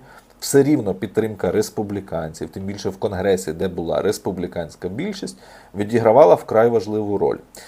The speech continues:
І ось ми маємо ситуацію, коли впродовж майже дев'яти місяців з моменту такої вимоги від Майка Джонсона Володимир Зеленський не робив жодних дій.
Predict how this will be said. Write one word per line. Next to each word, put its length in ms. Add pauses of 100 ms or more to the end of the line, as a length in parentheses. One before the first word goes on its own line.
(260)
І 80
ось 300
ми 140
маємо 340
ситуацію, 640
коли 260
впродовж 680
майже 400
дев'яти 560
місяців 600
з 80
моменту 440
такої 420
вимоги 720 (360)
від 200
Майка 420
Джонсона 560
Володимир 520
Зеленський 500
не 160
робив 340
жодних 480
дій. 180